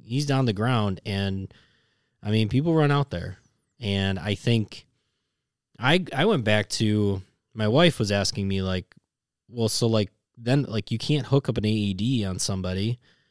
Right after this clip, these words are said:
when they're in pads." And I said, "Well, one of the first things you learn in athletic training is how to, like,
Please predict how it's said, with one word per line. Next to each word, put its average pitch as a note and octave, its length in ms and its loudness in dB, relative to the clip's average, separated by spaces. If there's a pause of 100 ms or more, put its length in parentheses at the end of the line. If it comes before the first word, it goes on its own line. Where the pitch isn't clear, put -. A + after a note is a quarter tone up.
(220)
when G#2+ 200 0
they're G2+ 140 2
in F#2 80 -2
pads." A#2 540 -2
And G2+ 120 -2
I F#2+ 40 -2
said, G2 280 -2
"Well, G#2+ 240 0 (680)
one A#2 240 4
of A3+ 60 6
the E3+ 60 2
first C#3 300 4
things C3 180 4
you G#2+ 100 4
learn D3 300 6
in F#2 200 0 (340)
athletic B2+ 420 2
training D#3 380 4
is F#2+ 120 0
how A#2+ 160 2
to, C#3 80 2
like, A#2+ 240 2